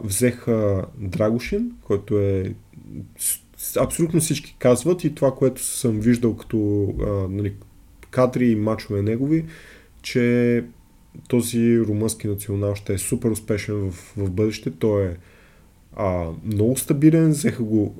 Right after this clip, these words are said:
взеха го за доста прилична сума, той е млад, така че но-, много,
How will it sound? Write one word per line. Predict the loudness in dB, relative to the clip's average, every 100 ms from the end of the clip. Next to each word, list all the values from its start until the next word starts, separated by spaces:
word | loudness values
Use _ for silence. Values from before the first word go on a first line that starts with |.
| -8
взеха | -2 -2 0
го | -2
за | 2 0
доста | 2 0 0 -2
прилична | -2 0 -2
сума, | -2 -2 0
той | 2 2
е |
млад, | 0 -2 -4 -6 -16 -20 -20 -20 -20 -20 -20
така | 0 0
че | 2 2
но-, | 4 4 2 -4
много, | -4 0 2 2 4